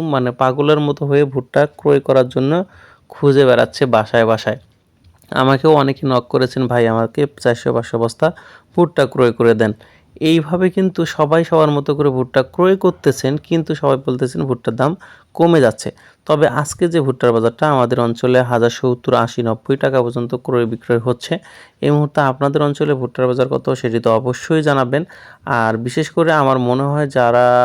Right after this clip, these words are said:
ভুট্টা already ঘরে তুলেছেন, ঈদের আগে বিক্রি না করাই ভালো হবে। ঈদের পরে কিন্তু ভুট্টার দাম হওয়ার সম্ভাবনা কিছুটা রয়েছে, অর্থাৎ ভুট্টার দাম আপনারা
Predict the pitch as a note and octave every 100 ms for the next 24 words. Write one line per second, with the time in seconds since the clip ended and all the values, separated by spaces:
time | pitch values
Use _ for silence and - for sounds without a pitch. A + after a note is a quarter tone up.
0 | C3 D#3+ C3 B2+ B2+ B2 C#3 C3 C3 -
1 | - _ - - B2+ B2+ C#3 C3 - C#3
2 | - D3 C3 C3+ - C3+ B2+ C#3 C3+ C3
3 | C#3 C3 B2 A#2 B2 C3 C#3 C3+ C3+ C3
4 | C3 E3+ - _ _ _ - F#3+ D#3 F3
5 | F3 F3+ F3+ F#3+ F3+ E3 C3 C3 D3+ C3
6 | C#3 C3+ B2 C#3+ - E3+ D#3+ D#3 D#3+ D#3
7 | - D3 C#3 B2+ A#2+ A#2 - E3+ F#3+ C#3+
8 | - C#3+ A#2+ B2+ - - D3 A#2+ B2+ C3+
9 | C3 B2 B2+ C#3 C#3 - C#3 C#3